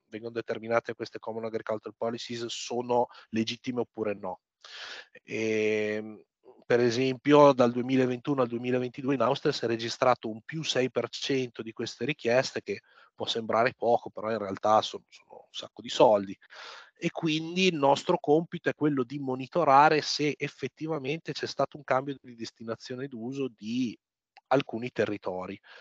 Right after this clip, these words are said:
Poi le particelle agricole cambiano, cambiano forma da un anno all'altro e, e quindi c'è, serve fare delle analisi spaziali per capire queste cose qui.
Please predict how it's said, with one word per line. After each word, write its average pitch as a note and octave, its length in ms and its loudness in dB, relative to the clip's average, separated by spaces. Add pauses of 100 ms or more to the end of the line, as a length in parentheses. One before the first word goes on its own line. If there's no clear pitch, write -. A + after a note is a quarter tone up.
(100)
Poi A#2 300 4
le A#2+ 140 -4
particelle C3+ 580 4
agricole B2+ 360 0
cambiano, A#2+ 640 2 (100)
cambiano A2+ 480 -6
forma A#2+ 500 -2
da A#2 100 2
un G2+ 100 -4
anno G2+ 240 -4
all'altro B2 760 2 (540)
e, G#2 640 -6
e A2 120 -8
quindi B2+ 320 -8
c'è, A2 580 -2
serve D#3 720 6
fare C3+ 320 6
delle B2 240 2
analisi A#2+ 580 2
spaziali C3 800 -4
per A2+ 320 -6
capire G#2+ 1000 -2
queste - 240 -18
cose F#2+ 240 -12
qui. F#2 160 -20